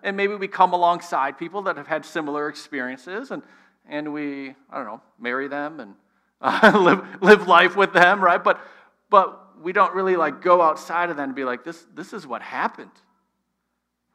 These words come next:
This is the story in my life when God called me to be his disciple." The second takeaway I have here is that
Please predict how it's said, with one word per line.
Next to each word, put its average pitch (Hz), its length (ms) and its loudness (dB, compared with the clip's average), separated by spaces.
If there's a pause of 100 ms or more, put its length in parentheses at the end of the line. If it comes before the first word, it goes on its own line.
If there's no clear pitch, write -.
(180)
This 135 160 -20
is 170 120 -20
the 131 120 -18
story 143 680 -6 (240)
in 120 140 -12
my 123 160 -4
life 120 380 -12 (1700)
when 127 160 -12
God 143 280 -2
called 151 480 -6
me 117 140 -12
to - 120 -20
be 117 140 -16
his 120 200 -16
disciple." - 540 -20 (4000)
The 139 80 -8
second 202 380 -2
takeaway 147 560 -2
I 127 140 -2
have 135 280 -8
here 135 200 -4
is 120 140 -12
that 131 300 -4